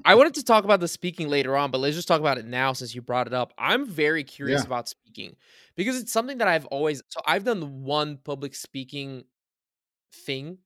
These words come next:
Speaker 1: <laughs> event in my
Speaker 2: Yep.
Speaker 1: life, and I
Speaker 2: Yep.
Speaker 1: loved it. I loved it. And so for me,
Speaker 2: It's pretty
Speaker 1: speaking has
Speaker 2: cool.
Speaker 1: always been something where I'm like, "Ooh, I'd love to do more of that." And I think a lot of people feel that way. It's kind of like a dream thing. Like, people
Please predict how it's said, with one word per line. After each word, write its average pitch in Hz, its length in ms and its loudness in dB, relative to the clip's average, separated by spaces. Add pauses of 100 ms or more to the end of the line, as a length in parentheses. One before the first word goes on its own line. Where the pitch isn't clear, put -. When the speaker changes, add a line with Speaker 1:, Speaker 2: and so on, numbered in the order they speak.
Speaker 1:
<laughs> - 300 -12
event 143 480 -4
in 143 100 -6
my 135 120 0
Speaker 2:
Yep. 131 100 0
Speaker 1:
life, 139 340 -2
and 143 140 -6
I 151 380 -4 (340)
Speaker 2:
Yep. 117 160 -8
Speaker 1:
loved 131 720 -2
it. - 300 -12 (200)
I 165 580 2 (260)
loved 135 520 -4
it. 113 160 -10
And 151 120 -2
so 170 160 -2
for 151 160 -8
me, 208 360 -6
Speaker 2:
It's - 120 -6
pretty 185 140 -4
Speaker 1:
speaking 165 140 -8
has 156 100 -2
Speaker 2:
cool. 156 60 0
Speaker 1:
always 156 200 2
been 151 140 -8
something 160 420 -6
where 135 220 -2
I'm 131 140 -4
like, 123 340 -4
"Ooh, 247 120 -2
I'd 139 160 -2
love 139 180 -2
to - 100 -20
do 135 160 -10
more 135 540 -6
of 135 240 -4
that." 87 260 -10 (240)
And 165 100 2
I 196 60 4
think 277 180 -8
a 226 40 0
lot 151 200 -2
of 156 120 -6
people 147 200 -8
feel 127 280 -8
that 139 160 -4
way. 156 180 -2
It's 156 140 -8
kind 131 200 -6
of 131 120 -6
like 127 100 -8
a 127 80 -8
dream 131 380 -10
thing. 131 240 -10
Like, 120 120 -14
people 123 300 -14